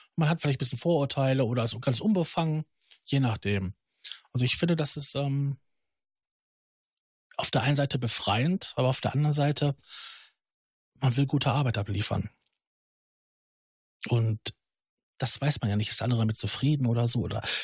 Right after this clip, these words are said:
ist, entspricht das dann seinen Vorstellungen oder Wünschen? Weil ich hab meinen eigenen Sound, du hast deinen eigenen Sound, dein Kumpel hat einen eigenen Sound.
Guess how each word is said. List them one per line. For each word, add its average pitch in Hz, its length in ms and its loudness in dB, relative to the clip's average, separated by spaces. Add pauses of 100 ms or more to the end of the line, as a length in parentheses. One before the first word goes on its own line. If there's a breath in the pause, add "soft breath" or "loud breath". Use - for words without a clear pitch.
ist, - 280 -2
entspricht 139 340 0
das 135 100 0
dann 123 160 0
seinen 113 160 0
Vorstellungen 131 560 0
oder 110 200 2
Wünschen? 143 400 0
Weil 120 160 2 (920 loud breath)
ich - 200 -2
hab - 140 -2
meinen 156 120 2
eigenen 143 260 2
Sound, 139 420 -2
du 120 200 0
hast 131 160 -2
deinen 127 120 0
eigenen 127 300 2
Sound, 120 560 0
dein 104 160 2
Kumpel 151 300 2
hat 123 140 0
einen 113 80 0
eigenen 120 280 0
Sound. 113 440 -2